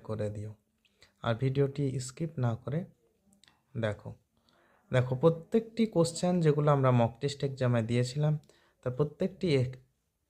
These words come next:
কোশ্চেনই হচ্ছে আগামী মাধ্যমিক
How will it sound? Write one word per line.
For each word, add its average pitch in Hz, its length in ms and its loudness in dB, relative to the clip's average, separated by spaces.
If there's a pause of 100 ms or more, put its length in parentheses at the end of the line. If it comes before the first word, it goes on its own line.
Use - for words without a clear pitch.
(1300)
কোশ্চেনই 147 540 2
হচ্ছে 127 300 2 (180)
আগামী 127 280 4
মাধ্যমিক 131 500 4